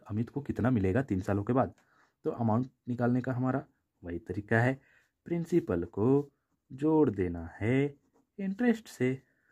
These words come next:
तो प्रिंसिपल को जोड़ दिया इंटरेस्ट से, तो फ़ोर थाउजेंड एट हंड्रेड में एट हंड्रेड सिक्सटी फ़ोर रुपीज को जोड़ना है। तो जोड़ेंगे तो क्या आएगा, ज़ीरो चार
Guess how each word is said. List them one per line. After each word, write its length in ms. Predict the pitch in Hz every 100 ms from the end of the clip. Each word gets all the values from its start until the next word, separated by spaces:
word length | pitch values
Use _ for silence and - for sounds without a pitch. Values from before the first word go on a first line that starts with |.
| _ _ _ _ _ _ _ _ _ _ _ _ _ _ _ -
तो 80 |
प्रिंसिपल 580 | 117 147 156 156 151 92 -
को 340 | 107 131 151 _ _ _
जोड़ 340 | 123 151 156
दिया 280 | 123 98 104
इंटरेस्ट 580 | 113 113 113 139 127 -
से, 360 | - 95 101 110 _ _ -
तो 60 |
फ़ोर 380 | 113 - 156 156 127
थाउजेंड 400 | 92 92 95 -
एट 260 | 127 147 -
हंड्रेड 400 | 107 95 92 87
में 320 | 92 104 123 131 _ _ _ -
एट 320 | 147 151 -
हंड्रेड 340 | 101 98 101
सिक्सटी 460 | 107 151 151 - 113
फ़ोर 320 | - - 98
रुपीज 400 | 95 90 95 92
को 360 | - 107 131 135 _ _ _ _ -
जोड़ना 500 | 117 131 143 127 95 90
है। 240 | 101 120 - _ _ -
तो 60 |
जोड़ेंगे 360 | 147 151 151 151
तो 100 | 151
क्या 120 | 147
आएगा, 140 | 147 151
ज़ीरो 420 | 135 95 107 147 156
चार 360 | - 104 98